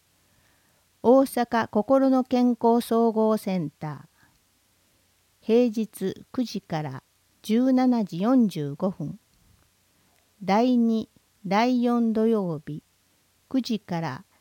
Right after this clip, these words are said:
十七時三十分、電話零六六六九一の二八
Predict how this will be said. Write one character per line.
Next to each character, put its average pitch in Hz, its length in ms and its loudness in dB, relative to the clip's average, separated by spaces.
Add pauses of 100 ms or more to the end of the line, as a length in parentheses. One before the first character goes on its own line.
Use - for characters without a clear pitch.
(180)
十 240 320 0
七 254 320 2
時 175 160 -6
三 220 340 0
十 214 160 -2 (200)
分、 170 200 -8 (1080)
電 226 380 2
話 196 240 -4 (440)
零 247 300 4
六 233 460 -4 (340)
六 220 300 0
六 240 400 -2
九 226 280 -2
一 214 340 -6
の 170 280 -6 (560)
二 254 320 2
八 - 340 -6